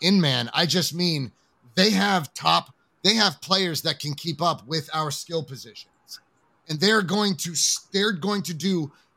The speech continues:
everything that they can do to fill those, to fill that space. I, I believe that they're gonna shrink the field. And I do believe that Dallas has not put anything on tape yet because San Francisco is their Super Bowl,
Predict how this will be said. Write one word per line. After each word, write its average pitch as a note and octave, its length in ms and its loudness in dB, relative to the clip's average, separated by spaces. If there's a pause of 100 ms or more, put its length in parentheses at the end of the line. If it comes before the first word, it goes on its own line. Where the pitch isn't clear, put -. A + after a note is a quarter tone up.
(140)
everything G3+ 500 -2
that F#3+ 140 -4
they F3+ 160 -4
can E3+ 240 -6
do D#3+ 240 0
to - 180 -8
fill F#3 380 2
those, E3 480 -2 (140)
to D3+ 100 -8
fill F3 300 -2
that D#3+ 200 -2
space. - 720 -8 (960)
I, F3 160 -2
I G3 160 0
believe G#3+ 400 -2
that F3+ 140 -6
they're F#3+ 120 -2
gonna E3 180 -6
shrink D#3 360 -4
the C#3 80 -16
field. D3 320 -8
And D3+ 120 -8
I D#3 80 -2
do A3+ 340 2
believe D3 560 -2 (240)
that D#3+ 180 -2
Dallas E3+ 380 2
has D3 180 -12
not F#3+ 360 -6
put E3+ 260 -4 (280)
anything G3 460 -2
on E3 160 0
tape D3 320 -6
yet B2 300 -6
because B2+ 440 -8 (280)
San E3+ 260 -8
Francisco D3 800 0 (380)
is D#3+ 400 0
their C#3+ 300 -4
Super C3 340 -2
Bowl, D#2+ 180 -16